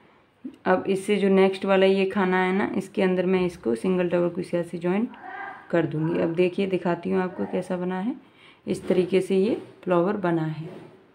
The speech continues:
अब देखिए फिर नीचे बनाएंगे, धागा लपेटेंगे। अब देखिए जो हमारी ये वाली है इसे scrape कर देंगे यहाँ पर, इसके ये वाली है इसको हम लेंगे इस तरीके से और पांच बार half double क्रोशिया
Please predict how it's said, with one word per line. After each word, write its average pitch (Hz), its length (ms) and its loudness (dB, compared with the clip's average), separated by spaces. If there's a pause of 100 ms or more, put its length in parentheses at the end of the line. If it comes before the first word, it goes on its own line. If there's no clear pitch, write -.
(280)
अब 160 200 0
देखिए 156 340 -2
फिर 185 200 4
नीचे 190 420 6
बनाएंगे, 185 520 2 (600)
धागा 175 280 4
लपेटेंगे। 185 720 2
अब 185 180 4
देखिए 170 340 4
जो 175 160 6
हमारी 170 320 4
ये 175 220 6
वाली 185 300 4
है 226 200 2
इसे 185 300 4
scrape 170 360 -2
कर 170 120 4
देंगे 180 260 2
यहाँ 190 200 2
पर, 214 180 -4 (680)
इसके 190 300 0
ये 190 240 4
वाली 170 340 6
है 165 100 -4 (400)
इसको 190 300 2
हम 190 200 4
लेंगे 180 440 4 (640)
इस 190 160 -8
तरीके 180 380 2
से 190 140 -2
और 190 300 4
पांच 175 240 2
बार 185 180 0
half 170 240 -2
double 165 260 0
क्रोशिया 190 360 -2